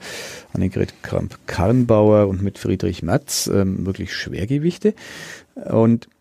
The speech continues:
es ist deshalb spannend und ungewöhnlich und wurde auch gehypt, ähm, weil ja der Sieger, jetzt wissen wir, dass es eine Siegerin war, A K K, ähm, natürlich die nächste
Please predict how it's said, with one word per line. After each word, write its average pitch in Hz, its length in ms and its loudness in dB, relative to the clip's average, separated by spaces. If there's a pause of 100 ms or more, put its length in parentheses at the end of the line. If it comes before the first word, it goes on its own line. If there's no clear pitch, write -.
(420)
es 113 80 -6
ist 120 200 -2
deshalb 190 320 4
spannend 160 520 2
und 127 140 -2
ungewöhnlich 151 600 2
und 113 120 0
wurde 110 280 2
auch 110 200 -4
gehypt, 95 680 -2
ähm, 107 380 2
weil 92 340 0
ja 156 280 2 (340)
der 104 160 0
Sieger, 147 640 4
jetzt - 220 -4
wissen 113 260 -2
wir, 107 80 0
dass 104 140 -6
es 104 80 -10
eine 90 160 -4
Siegerin 139 500 2
war, 123 500 4
A - 60 -2
K 98 300 -4
K, 107 340 0 (500)
ähm, 110 540 4 (300)
natürlich 202 560 4
die 110 100 4
nächste 104 460 2